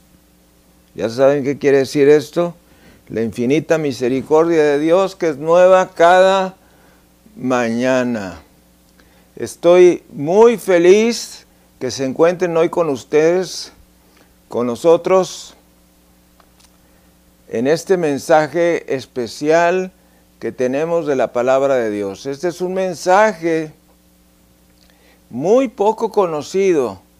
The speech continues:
de las Escrituras, que nos cambia y cambiará la vida a cada uno de ustedes.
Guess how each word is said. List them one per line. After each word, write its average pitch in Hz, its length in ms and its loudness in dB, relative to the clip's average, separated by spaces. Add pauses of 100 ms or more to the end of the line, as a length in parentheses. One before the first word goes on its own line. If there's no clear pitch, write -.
(460)
de 127 160 -4
las 127 240 -2
Escrituras, 127 960 -6 (1080)
que 156 500 2 (380)
nos 143 340 -8
cambia 226 880 -2 (1120)
y 131 160 -8
cambiará 143 580 -2
la 185 160 2
vida 165 560 0
a 120 180 -10
cada 151 380 0
uno 139 280 -4
de 123 60 -8
ustedes. 95 720 -14